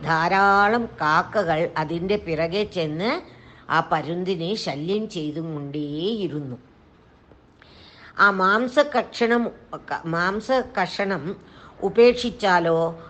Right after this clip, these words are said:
കാക്കകളെല്ലാം പരുന്തിനെ ഉപേക്ഷിച്ച് മാംസകഷണത്തിൻ്റെ പുറകെ പോകുന്നു എന്ന്. ഒന്നും സ്വന്തമായി ശേഖരിച്ചു വെച്ചിട്ട് ഒരു കാര്യവുമില്ലെന്ന് ഞാൻ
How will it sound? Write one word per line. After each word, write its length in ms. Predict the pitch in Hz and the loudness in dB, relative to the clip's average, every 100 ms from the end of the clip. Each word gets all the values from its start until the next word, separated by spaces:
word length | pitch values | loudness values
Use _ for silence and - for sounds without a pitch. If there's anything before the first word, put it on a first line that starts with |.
| - 185 | -4 4
കാക്കകളെല്ലാം 880 | 180 202 233 226 196 175 170 220 - | 4 4 2 4 4 2 0 0 0
പരുന്തിനെ 560 | 165 160 202 214 220 214 | -2 0 -2 0 0 0
ഉപേക്ഷിച്ച് 840 | 151 139 156 151 147 117 151 165 165 - - | -2 -4 -8 -6 -10 -8 -6 -4 -6 -16 -10
മാംസകഷണത്തിൻ്റെ 1400 | - 165 185 226 277 262 190 165 - 160 160 151 139 147 | 0 4 4 2 0 0 0 -4 -4 -8 -6 -10 -8 -8
പുറകെ 640 | 151 147 127 143 170 285 440 - - - | -8 -8 -10 -6 -2 -2 -4 -14 -20 -12
പോകുന്നു 760 | 147 143 139 135 117 143 147 120 - - _ _ _ _ _ - - - _ _ _ _ _ - - _ _ _ _ _ 165 | -6 -6 -6 -8 -8 -8 -8 -10 -18 -20 _ _ _ _ _ -20 -20 -20 _ _ _ _ _ -20 -20 _ _ _ _ _ -6
എന്ന്. 240 | 143 120 - - _ _ - - - | -6 -8 -16 -20 _ _ -20 -20 -8
ഒന്നും 540 | 180 208 254 285 302 294 | -4 -2 -2 -2 -2 -4
സ്വന്തമായി 960 | - 180 175 214 285 254 233 214 208 | -8 -6 -4 2 2 4 2 0 -2
ശേഖരിച്ചു 720 | 214 175 165 175 226 220 220 214 | -4 -4 -4 -2 0 0 -2 -4
വെച്ചിട്ട് 720 | 185 170 175 165 156 151 - | -4 -6 -8 -6 -6 -6 -6
ഒരു 200 | 156 185 | -6 -4
കാര്യവുമില്ലെന്ന് 1400 | 254 - 156 156 175 214 220 214 160 147 160 147 147 156 139 | -4 -4 -2 0 0 2 0 -2 -4 -4 -4 -4 -6 -8 -6
ഞാൻ 300 | 143 160 | -6 -6